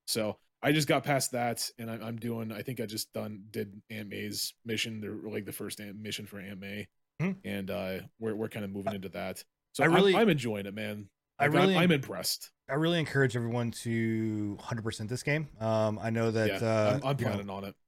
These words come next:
Speaker 2: it, it's one of the things where a lot of people just do the storyline, they don't do the side. There's a lot of, like,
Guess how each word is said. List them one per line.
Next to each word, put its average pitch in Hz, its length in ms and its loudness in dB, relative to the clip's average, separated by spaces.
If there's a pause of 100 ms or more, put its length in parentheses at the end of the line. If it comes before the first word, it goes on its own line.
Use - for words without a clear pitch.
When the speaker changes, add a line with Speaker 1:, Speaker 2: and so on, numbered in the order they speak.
(280)
Speaker 2:
it, 127 140 2
it's 135 160 2
one 135 100 0
of 135 60 0
the 127 80 0
things 123 320 -2
where 117 400 2 (100)
a 139 40 -6
lot 147 100 8
of 156 40 4
people 156 200 2
just 127 220 -2
do 143 80 0
the 123 60 0
storyline, 120 540 2
they 113 80 0
don't 110 120 0
do 113 80 -4
the 110 60 -2
side. 113 340 0
There's 117 200 -2
a 131 60 0
lot 117 360 4
of, 113 120 -2
like, 113 420 0